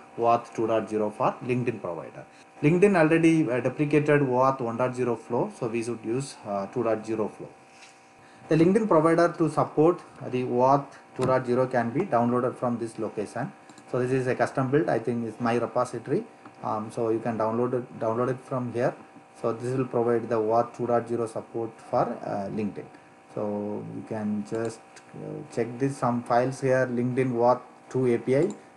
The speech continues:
So this is mainly to support the oauth, uh, two dot O, uh, U R Ls, uh, A P I U R Ls. So you can just, uh, refer here. Now then provider I M B L, this is the main class.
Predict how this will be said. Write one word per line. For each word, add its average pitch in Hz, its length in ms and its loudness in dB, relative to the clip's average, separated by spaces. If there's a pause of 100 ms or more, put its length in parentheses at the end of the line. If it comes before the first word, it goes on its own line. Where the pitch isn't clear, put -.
So 135 160 2
this 165 200 4
is 214 180 4 (160)
mainly 160 380 4
to 151 300 2
support 139 380 0
the 202 300 2
oauth, 135 340 4 (320)
uh, 113 140 -2
two 143 160 4
dot 135 240 6
O, 127 180 4
uh, 104 540 -4
U 113 120 -2
R 113 280 0
Ls, - 260 -12
uh, 104 320 -8
A 113 60 0
P 113 140 0
I - 20 2
U 98 180 -2
R 69 120 -10 (100)
Ls. - 160 -20 (400)
So 117 80 -6
you 107 40 -4
can 110 140 -4
just, 104 220 -4
uh, 104 80 -2
refer 117 280 -2
here. 123 280 -2 (480)
Now 123 500 6 (840)
then 127 320 2
provider 160 580 8
I 143 80 8
M 139 180 4
B 151 120 4
L, 226 80 2
this 170 160 -2
is 147 80 2
the 151 80 4
main 135 260 2
class. 156 380 0